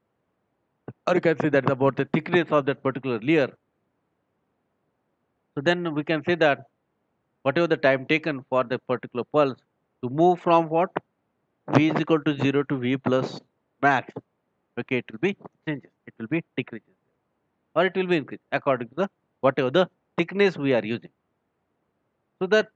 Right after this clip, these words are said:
total, if you consider that, the total voltage and current here right now, it is about the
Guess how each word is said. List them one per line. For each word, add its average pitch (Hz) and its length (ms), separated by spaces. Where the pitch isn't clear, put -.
total, 135 540
if 135 140
you 170 80
consider 143 400
that, 113 300
the 127 60
total 135 360
voltage 139 380
and 185 200
current 127 400
here 139 120
right 143 300
now, 127 140
it 123 120
is 113 100
about 113 300
the 170 120